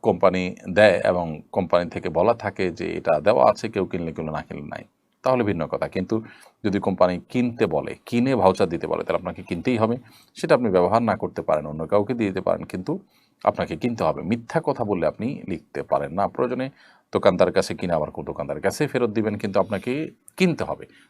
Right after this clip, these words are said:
না হলে ক্যাশ মেমোতে আপনি লিখেছেন এত তারিখে এটা কেনা হয়েছে, এত এটার দাম, এটা একটা, হ্যাঁ, মিথ্যা কথা হবে।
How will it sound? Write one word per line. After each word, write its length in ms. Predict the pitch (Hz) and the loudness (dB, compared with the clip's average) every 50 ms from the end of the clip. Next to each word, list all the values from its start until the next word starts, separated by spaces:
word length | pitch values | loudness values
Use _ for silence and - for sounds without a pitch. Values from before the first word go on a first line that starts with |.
| - - | -2 0
না 80 | 92 | 0
হলে 140 | 98 98 95 | 2 2 0
ক্যাশ 240 | - - 123 - 113 | 0 -2 -2 -2 -2
মেমোতে 200 | 98 92 - 92 | -4 0 0 -2
আপনি 160 | - 92 87 | 0 0 -2
লিখেছেন 400 | 85 90 95 92 - - 85 85 | -2 -2 -4 -4 -4 -6 -6 -4
এত 180 | - 82 - 78 | -6 -6 -6 -4
তারিখে 340 | - 82 82 80 - 85 | -6 -6 -6 -4 -6 -6
এটা 200 | 82 - 80 78 | -4 0 0 -2
কেনা 220 | - - 92 85 78 | 0 0 -2 -2 -2
হয়েছে, 400 | 82 82 80 - - 87 80 78 | -2 -4 -6 -6 -6 -6 -4 -4
এত 160 | 76 76 - | -4 -4 -4
এটার 280 | 85 80 85 80 76 73 | -6 -4 -4 -6 -2 2
দাম, 320 | - 87 85 76 71 - - | 4 4 4 2 -2 -8 -10
এটা 140 | - - 98 | -6 -4 -2
একটা, 140 | 95 110 117 | -2 -2 -2
হ্যাঁ, 120 | 113 107 | -2 -4
মিথ্যা 260 | 98 92 - - 98 - | -6 -6 -4 -4 -4 -4
কথা 160 | 90 78 - | -2 -4 -4
হবে। 240 | 78 156 82 120 160 | -4 -2 -2 -4 -4